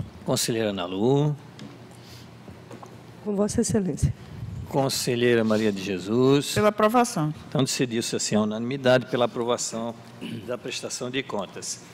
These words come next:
Speaker 1: E a o-, da, perdão, da, da proposta de resolução. E a última também é uma proposta de, de, de resolução apresentada pela conselheira Maria de Jesus com relação à emissão de acórdãos.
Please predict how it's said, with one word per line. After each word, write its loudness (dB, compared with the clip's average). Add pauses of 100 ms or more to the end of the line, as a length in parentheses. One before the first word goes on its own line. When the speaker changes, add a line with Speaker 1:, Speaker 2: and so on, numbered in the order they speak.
(240)
Speaker 1:
E -2
a 6
o-, 2
da, -2
perdão, -12 (300)
da, -10 (120)
da 0
proposta 2
de -2
resolução. -4
E -2
a 4
última 2 (560)
também 0
é -2
uma -2
proposta -4
de, -6
de, -10
de -14
resolução -6 (100)
apresentada -8
pela -12
conselheira -14
Maria -12
de -14
Jesus -6
com -2
relação 0
à 2
emissão -4
de -4
acórdãos. -4